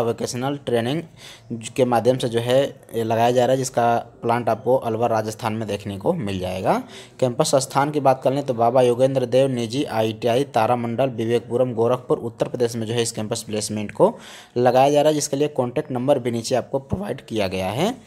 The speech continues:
तो जो भी कैंडिडेट इसमें पार्टिसिपेट करेंगे उनके पास जो है आईटीआई पास आउट होना आवश्यक है। एलिजिबल ट्रेड की बात कर लें तो इसमें आपका ट्रेड जो रहेगा वो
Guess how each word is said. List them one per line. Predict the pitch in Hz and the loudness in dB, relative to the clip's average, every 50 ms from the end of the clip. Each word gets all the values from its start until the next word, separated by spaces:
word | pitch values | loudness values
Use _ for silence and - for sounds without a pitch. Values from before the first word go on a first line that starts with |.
| - - - - - - | -20 -20 -20 -20 -6 -4
तो | 127 | -4
जो | 123 123 131 127 | 0 0 0 2
भी | 156 170 | 2 0
कैंडिडेट | 165 - - 143 135 131 143 151 156 156 - | 2 2 2 2 4 4 4 4 4 2 0
इसमें | 135 139 135 135 123 | -4 -4 -4 -2 0
पार्टिसिपेट | 127 123 117 117 - - - 254 131 | 2 0 0 0 -4 -6 -6 -8 -2
करेंगे | - 139 123 123 123 131 143 143 | 0 0 0 0 0 -2 -2 -2
उनके | 127 120 117 110 127 127 123 | -2 -4 -6 -2 -2 -2 0
पास | 120 120 123 123 110 | 0 0 -2 -2 -2
जो | 113 117 | -4 -2
है | 123 135 123 | -2 0 0
आईटीआई | 120 107 104 104 98 120 117 123 123 | 0 0 0 0 0 0 0 0 0
पास | - - 107 107 - 120 | 0 -2 -2 0 0 0
आउट | 123 123 104 120 117 | 0 -2 -2 -4 -6
होना | 107 117 123 | -4 -4 -2
आवश्यक | 95 101 104 107 - - 135 131 - - | -4 -4 -6 -6 -4 -2 -2 -2 0 0
है। | 151 175 220 220 - - - - - _ _ 117 | 0 0 0 -2 -8 -16 -20 -20 -20 _ _ -4
एलिजिबल | 120 131 127 131 156 165 160 | -4 -2 0 2 2 2 2
ट्रेड | 160 151 156 160 151 | 4 4 2 4 2
की | 160 151 | 2 2
बात | 147 143 143 - | 2 2 2 2
कर | 147 139 | -2 0
लें | 143 147 139 | 0 -2 -2
तो | - 131 | -2 -4
इसमें | 127 - 127 131 135 139 | -4 -4 -6 -4 -4 -4
आपका | 135 - 185 - - - 123 120 | -4 -2 -4 -4 -2 -2 -4 -4
ट्रेड | - - 127 127 131 | -2 -2 -2 -2 0
जो | 127 127 120 | 0 0 0
रहेगा | 117 120 117 135 | 2 2 2 2
वो | 131 123 123 - | 2 2 0 -2